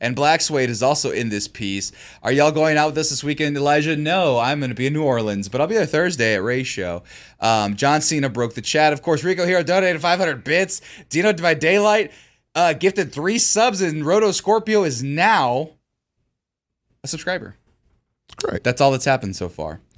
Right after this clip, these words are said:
Speaker 2: That's a lot of
Speaker 1: And
Speaker 2: stuff.
Speaker 1: we're right, we have, like, we have, like, two minutes left of this hype train. And while you guys do that, I will do something. I'll play the intro again and see if I can beat the time to get this all flip-flopped over. So, um,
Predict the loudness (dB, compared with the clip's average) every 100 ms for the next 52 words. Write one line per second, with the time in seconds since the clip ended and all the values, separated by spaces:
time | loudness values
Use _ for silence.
0 | -10 -4 0 0 0 -2 -2 2 2 2
1 | 2 2 0 -2 0 0 -2 -2 0 2
2 | 0 0 0 0 -2 -6 0 0 0 0
3 | 0 0 -6 -16 -12 -4 0 2 2 2
4 | 0 0 -2 0 2 2 2 0 2 2
5 | 2 2 4 4 2 -2 _ _ _ _
6 | _ _ _ -20 _ _ _ _ _ _
7 | _ _ _ _ _ -16 -2 0 2 2
8 | 4 2 0 0 2 2 2 0 2 0
9 | 0 0 0 0 -2 -2 -2 -2 0 -2
10 | -2 -6 -8 -10 -8 -2 0 0 -2 -2
11 | -2 0 0 4 4 4 0 -2 -2 0
12 | 2 2 2 2 2 0 -6 -2 0 0
13 | 0 0 0 -4